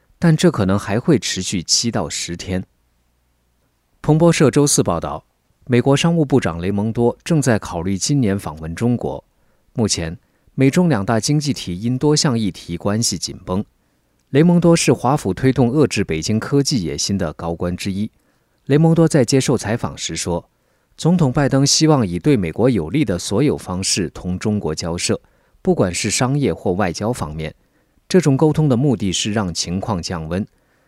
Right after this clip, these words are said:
这是我们对于跟中国关系的期待，而不是升级。雷蒙多说，“我肯定会派我的团队去，甚至可能在今年春天。我们正在尝试安排，我想可能我会去。”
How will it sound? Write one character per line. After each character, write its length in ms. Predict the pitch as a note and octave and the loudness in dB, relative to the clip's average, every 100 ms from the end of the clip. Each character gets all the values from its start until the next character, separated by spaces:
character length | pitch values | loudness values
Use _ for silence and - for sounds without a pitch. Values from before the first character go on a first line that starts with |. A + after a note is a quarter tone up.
| _ | _
这 120 | - | -2
是 140 | E3+ E3+ | 2 4
我 140 | B2+ | 4
们 180 | F2+ G2 | 2 0
对 160 | C3 B2+ | 0 0
于 160 | A2 | 0
跟 240 | A#2+ C#3+ C#3+ | 0 0 0
中 180 | E3 | -2
国 160 | E3 G2 | 0 0
关 220 | G2 A#2+ | 0 -2
系 160 | B2 - | -2 -6
的 140 | C#2+ | -6
期 280 | C#2+ - G#2+ | -4 -4 -2
待， 220 | A2 G#2 - | -4 -6 -8
而 140 | - F#2+ | -4 -2
不 160 | - F2+ | -2 -6
是 160 | - | -6
升 240 | F2 A2 A#2+ | -4 -2 -2
级。 320 | - C#2+ D2+ _ _ _ _ _ - | -4 -8 -14 _ _ _ _ _ -4
雷 100 | G#2+ | 0
蒙 180 | A2+ | 0
多 160 | A#2 B2 | 0 0
说 300 | B2+ D#2+ D#2 _ _ _ _ | -2 -4 -8 _ _ _ _
，“我 140 | D#3+ | 0
肯 200 | F3 C#3 | 2 2
定 160 | G2+ D#3+ | 2 2
会 160 | B2 C3 | 4 2
派 200 | A#2 A2+ | 2 -2
我 120 | E2+ | -2
的 120 | D#2 | -4
团 260 | - D#2+ E2 | -10 -10 -4
队 180 | A2 | -4
去， 300 | D#2+ - E2+ - _ _ | -4 -6 -8 -10 _ _
甚 240 | - F3 | -2 2
至 100 | D3+ | 2
可 160 | D3+ F2 | 0 -2
能 140 | E2+ | -4
在 180 | G#2+ G2 | -2 -2
今 220 | - A2 | -2 -2
年 160 | F2+ E2 | -2 -4
春 240 | - A2 | -4 -4
天。 300 | A#2+ F#2 E2+ - _ _ _ | -4 -6 -8 -10 _ _ _
我 100 | A#2 | 2
们 120 | A#2+ | 2
正 160 | B2+ E3 | 2 2
在 160 | B2+ | 0
尝 280 | F#2+ - F2+ | -2 -4 -4
试 160 | A2 F#2 | -4 -4
安 180 | E2+ B2+ | -4 -4
排， 320 | - D2 - _ _ | -6 -10 -12 _ _
我 160 | - D#3 | 0 2
想 220 | C#3+ C#3+ | 2 0
可 200 | - E2 | -2 -8
能 160 | D2+ G#2 | -6 -4
我 140 | F#2 | -4
会 220 | - E2 | -6 -10
去。” 320 | D2 - E2 | -10 -10 -10